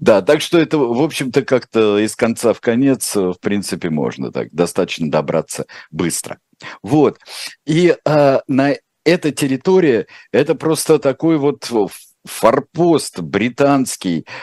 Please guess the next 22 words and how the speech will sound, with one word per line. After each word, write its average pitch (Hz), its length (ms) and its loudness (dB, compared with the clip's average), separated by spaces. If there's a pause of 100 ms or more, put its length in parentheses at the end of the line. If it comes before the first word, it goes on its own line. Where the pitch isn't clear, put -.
(120)
а, 90 180 2
между 113 380 0
двумя 113 400 0
океанами. 92 720 -2 (340)
И 120 140 0 (140)
он, 185 460 2 (120)
а, 113 460 2
рушится 135 760 -2
в 85 80 -4
одночасье 120 760 -2
в - 40 -12
сорок 95 260 -6
втором 85 340 -2
году. 76 340 -4 (600)
А, 104 560 4 (320)
я 98 300 0
не 160 120 0
знаю 139 340 0
уж 98 120 -6
как, 85 260 -2
почитайте 139 600 0
вы, 120 200 0